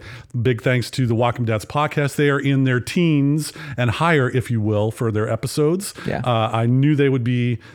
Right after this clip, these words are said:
Speaker 1: taken off with, uh, there's always a whole lot of content when you're a dad. And so these, uh, three gents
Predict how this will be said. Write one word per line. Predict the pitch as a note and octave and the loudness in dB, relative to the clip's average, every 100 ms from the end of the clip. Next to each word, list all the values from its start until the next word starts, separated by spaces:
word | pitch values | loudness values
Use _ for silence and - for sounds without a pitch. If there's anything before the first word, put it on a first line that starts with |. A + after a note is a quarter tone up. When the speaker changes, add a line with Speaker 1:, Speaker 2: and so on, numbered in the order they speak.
| - | -14
Speaker 1:
taken | - C3 C3 A#2+ | -2 0 0 0
off | B2 D3 | -2 -2
with, | B2 A#2 - | -2 -2 -4
uh, | A2+ G#2+ G#2+ | -4 -2 -2
there's | A2+ A#2+ G#2+ | 0 0 2
always | B2 C#3 | 2 2
a | B2 | 0
whole | D3 | 0
lot | D#3 | 0
of | D3 | 0
content | D#3+ F#3+ C#3+ C3+ C#3 | -2 -2 0 -2 -2
when | B2 A#2 | -2 0
you're | A2+ | 0
a | |
dad. | B2 D#3 A2 A2+ - - C3 B2 | 2 2 0 -2 -8 -18 -16 -4
And | A2+ G#2+ | -2 0
so | A#2 | -2
these, | G#2 A2+ A2+ A#2+ | 0 0 0 0
uh, | A2+ A2 G#2 | 0 0 -2
three | C3+ C3 | -2 -2
gents | A2+ G#2 B2+ B2+ A#2+ - - - | -2 -2 0 2 0 -4 -8 -10